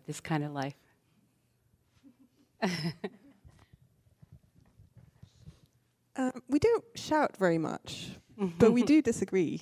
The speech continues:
Speaker 2: and we do argue. Um, uh, we were talking about this the other day. The, the quartet is often, um, referred to as a four-way mar-, marriage. Um,
Speaker 1: Yeah.
Speaker 2: you know, we, w-, basically we,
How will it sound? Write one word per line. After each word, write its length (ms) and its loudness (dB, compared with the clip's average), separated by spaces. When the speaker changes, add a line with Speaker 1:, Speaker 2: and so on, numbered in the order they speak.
Speaker 2:
and 180 -6
we 100 0
do 180 0
argue. 420 -2
Um, 520 -2
uh, 120 -18
we 140 2
were 120 4
talking 320 -4
about 120 0
this 160 -2
the 140 0
other 180 0
day. 560 4
The, 360 -2
the 160 -8
quartet 420 -2
is 160 -4
often, 680 -4
um, 680 -6
referred 400 0
to 120 -6
as 140 -4
a 40 -6
four-way 440 0
mar-, 320 -2
marriage. 880 -4
Um, 280 -6
Speaker 1:
Yeah. 100 -6
Speaker 2:
you 80 0
know, 160 -2
we, 280 -6
w-, 240 -12
basically 560 2
we, 180 -4